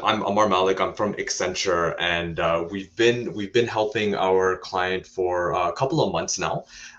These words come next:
Um, and just a bit of a profile on this, uh, this particular customer. They're a retail client. Um,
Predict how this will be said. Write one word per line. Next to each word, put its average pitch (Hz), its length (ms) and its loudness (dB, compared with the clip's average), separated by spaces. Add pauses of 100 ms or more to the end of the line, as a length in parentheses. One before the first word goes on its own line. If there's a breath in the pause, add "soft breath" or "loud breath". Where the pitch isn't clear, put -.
Um, 95 260 4
and 107 160 -2
just 131 220 2
a - 20 2
bit 117 160 2
of 113 100 0
a 98 60 2
profile 101 600 0
on 92 260 0
this, 92 320 -2
uh, 90 220 0
this 90 140 -6
particular 95 440 -6
customer. 95 520 -4
They're 90 280 2
a 87 80 -14
retail 117 380 0
client. 92 680 -2 (380 loud breath)
Um, 82 260 2